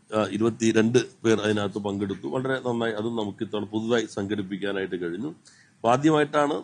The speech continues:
ദാവോസിന്റെ ഭാഗമായി സൈഡ് ലൈൻ നമുക്ക് ഇത്തരത്തിലുള്ള ഇൻവെസ്റ്റ്മെന്റ് കൊണ്ടുവരാൻ കഴിഞ്ഞിട്ടുള്ളത്. അത് കേരളത്തിൽ നല്ല മുന്നേറ്റത്തിന് സഹായകരമായിരിക്കും. ഇന്നത്തെ, അതിനുശേഷം ഞങ്ങൾ വന്നിറങ്ങി ഒരു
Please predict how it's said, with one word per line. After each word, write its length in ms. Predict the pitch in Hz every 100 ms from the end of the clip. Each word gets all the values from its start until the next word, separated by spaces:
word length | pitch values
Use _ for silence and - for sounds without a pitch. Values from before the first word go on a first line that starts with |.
| -
ദാവോസിന്റെ 680 | 131 139 135 147 139 139 135
ഭാഗമായി 560 | 127 123 135 131 143 185 _ _ -
സൈഡ് 200 | 131 131
ലൈൻ 240 | 127 127 123
നമുക്ക് 240 | 120 117
ഇത്തരത്തിലുള്ള 720 | 113 120 110 113 117 113 - _ -
ഇൻവെസ്റ്റ്മെന്റ് 600 | 110 120 131 - 120 110
കൊണ്ടുവരാൻ 540 | 127 113 107 107 104 104
കഴിഞ്ഞിട്ടുള്ളത്. 640 | 95 101 120 117 101 104 - _ - _ _
അത് 220 | - 165 165
കേരളത്തിൽ 540 | 135 131 127 127 123 - _
നല്ല 160 | 120 120
മുന്നേറ്റത്തിന് 600 | 117 110 117 113 98 110
സഹായകരമായിരിക്കും. 1200 | - 101 110 113 120 113 98 95 92 117 190 _ _ _ -
ഇന്നത്തെ, 460 | 127 175 196 139 101 -
അതിനുശേഷം 460 | 131 127 131 123
ഞങ്ങൾ 200 | 135 131
വന്നിറങ്ങി 600 | 127 117 143 135 139 165 - _ _ 123
ഒരു 420 | 127 135 135